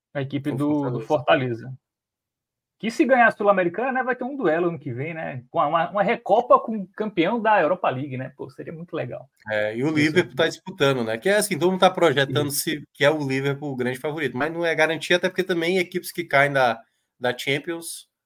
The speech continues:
Speaker 2: a-, ainda nessa temporada, né? É a última que vai ter, elas caem pra, pra, pra Liga Europa. Pode acontecer de um time,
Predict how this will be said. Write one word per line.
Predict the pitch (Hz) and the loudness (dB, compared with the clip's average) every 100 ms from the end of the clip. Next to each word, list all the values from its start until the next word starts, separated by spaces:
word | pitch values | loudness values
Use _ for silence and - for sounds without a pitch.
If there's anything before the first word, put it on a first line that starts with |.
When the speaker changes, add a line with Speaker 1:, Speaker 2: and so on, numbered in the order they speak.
| _ _ _ - | _ _ _ 0
Speaker 2:
a-, | 127 - 131 | 0 4 4
ainda | 143 196 226 190 | 6 4 2 2
nessa | 156 147 147 | 2 -2 -4
temporada, | 151 147 143 131 139 120 | -10 -4 2 2 2 -2
né? | 117 135 _ _ _ | -6 -10 _ _ _
É | 107 | -2
a | 110 | 0
última | 117 131 135 | -2 -6 -10
que | 120 | -8
vai | 117 113 | -2 -4
ter, | 113 113 120 131 _ _ _ _ | -4 -6 -6 -8 _ _ _ _
elas | - 107 - | -10 -8 -6
caem | 123 117 117 | -2 -2 0
pra, | 120 123 117 107 - _ _ _ _ _ | 2 2 2 0 -4 _ _ _ _ _
pra, | - 101 101 101 98 95 - - _ | -14 -10 -8 -8 -8 -10 -16 -20 _
pra | 110 | -6
Liga | 113 123 | -4 0
Europa. | 139 127 104 - - | 2 2 0 -4 -8
Pode | 120 165 | -6 -4
acontecer | 214 202 202 180 | -8 -6 -4 -4
de | 110 | -6
um | |
time, | 104 120 117 117 107 | -12 -8 -6 -6 -8